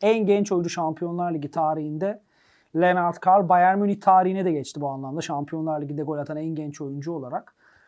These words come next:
Şöyle bir hikayesi var. Eintracht Frankfurt Akademisi'nde yetişiyor aslında. On iki yaşında,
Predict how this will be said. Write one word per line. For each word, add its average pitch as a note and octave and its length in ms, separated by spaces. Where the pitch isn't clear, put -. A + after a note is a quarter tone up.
Şöyle A#3 260
bir B3+ 60
hikayesi A#3+ 440
var. A#3 180
Eintracht A3+ 340
Frankfurt A#3 420
Akademisi'nde D3+ 580
yetişiyor C#3 400
aslında. D#3 500
On C4+ 140
iki A#3 200
yaşında, G3+ 640